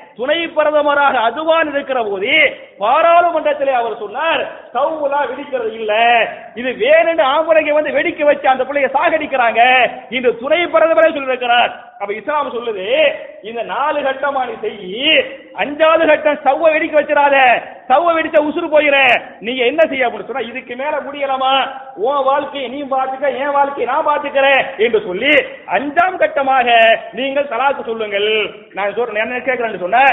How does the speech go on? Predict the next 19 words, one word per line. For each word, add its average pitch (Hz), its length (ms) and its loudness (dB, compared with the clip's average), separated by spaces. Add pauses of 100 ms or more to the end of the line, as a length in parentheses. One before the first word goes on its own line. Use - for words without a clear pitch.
(360)
இந்த 247 220 -2
நாலு 302 400 2
கட்டத்தை 311 500 0
பின்பற்ற 277 380 -4
வேண்டும் 240 260 -2
என்று 208 180 -8
சொன்னால் 240 500 0 (240)
இதுக்கு 294 460 -2
பல 254 260 6
மாதங்கள், 277 600 4
சில 254 160 2
ஆண்டுகள் 262 420 4
ஆகுமா 247 480 4
ஆகாதா? 233 640 6 (260)
அப்ப 294 220 2
நிச்சயமா 294 420 -2
ஆகும். 240 440 2 (300)
அஞ்சாவதாக 311 640 2
தலாக்கு 277 280 2